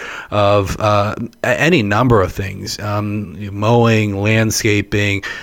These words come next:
They may include basic cable service or even alarm, alarm monitoring in your monthly association fee. Some communities even have, you know,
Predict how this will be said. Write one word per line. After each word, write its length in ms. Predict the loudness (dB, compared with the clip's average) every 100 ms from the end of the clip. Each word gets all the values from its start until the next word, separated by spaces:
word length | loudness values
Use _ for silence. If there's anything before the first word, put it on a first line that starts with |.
| -6
They 120 | 0 2
may 180 | 2
include 280 | 0 0 0
basic 320 | 2 0 -2
cable 340 | 0 4 6 6
service 580 | 4 4 6 4 2 0
or 100 | 2
even 200 | 2 -2
alarm, 500 | -2 0 0 -2 -6
alarm 340 | -2 0 2
monitoring 480 | 2 2 2 2 0
in 140 | -2 -2
your 180 | -4
monthly 320 | -4 -4 -2 -2
association 560 | 0 -2 0 0 0
fee. 220 | 0 0
Some 340 | 0 0 0 0
communities 460 | 0 2 2 4
even 180 | 4 2
have, 340 | 2 0 0 -4 -12 -14 -12 -4
you 60 |
know, 80 | 2